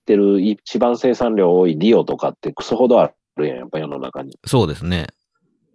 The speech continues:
Speaker 1: 廃車になってる数もあるけど、多分現存数も多いはずやから。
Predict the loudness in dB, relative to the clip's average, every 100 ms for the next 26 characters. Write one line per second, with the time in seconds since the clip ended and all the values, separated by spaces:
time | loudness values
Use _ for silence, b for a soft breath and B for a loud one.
0 | _ 0 2 2 0 0 -2 0 -2 0
1 | -2 -4 -6 -8 -6 -2 0 0 -2 -4
2 | -8 -6 -2 0 2 0 -2 -6 -10 -6
3 | -2 -2 -4 -8 -12 -12 -16 -16 -16 -16